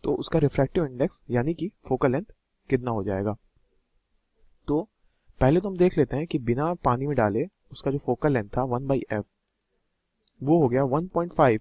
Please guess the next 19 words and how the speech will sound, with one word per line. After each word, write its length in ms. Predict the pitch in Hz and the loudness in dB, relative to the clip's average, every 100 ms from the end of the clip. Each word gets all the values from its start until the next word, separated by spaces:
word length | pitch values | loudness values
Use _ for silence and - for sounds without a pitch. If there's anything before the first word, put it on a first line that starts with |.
| - | -2
माइनस 440 | 113 120 123 160 - | -6 -4 -4 -6 -6
वन, 180 | 110 113 _ _ _ _ _ _ _ _ _ _ _ _ _ _ _ _ _ _ _ _ _ - | -10 -10 _ _ _ _ _ _ _ _ _ _ _ _ _ _ _ _ _ _ _ _ _ -14
वन 360 | 117 117 151 180 | -4 -2 0 2
by 200 | 147 143 - | 2 2 0
आर 140 | 110 | -2
वन 260 | 107 123 147 | -2 -8 -6
माइनस 460 | 117 104 117 151 - | -6 -4 -4 -6 -6
वन 280 | 104 98 101 | -8 -8 -2
by 180 | 123 220 _ _ _ - | 0 0 _ _ _ -6
आर 140 | 110 | -4
टू। 200 | - 98 _ _ _ _ - | -4 -8 _ _ _ _ -4
ठीक, 240 | - 185 _ _ _ _ _ _ | 0 0 _ _ _ _ _ _
तो 220 | - - - _ _ _ _ _ _ _ - | -8 -8 -10 _ _ _ _ _ _ _ -4
और 100 | 127 | -4
फोकल 320 | - 131 175 | -2 2 2
लेंथ 120 | 175 | 2
कितना 180 | 170 175 | -2 -2
दिया 160 | 170 | 0
है? 60 | 202 | 0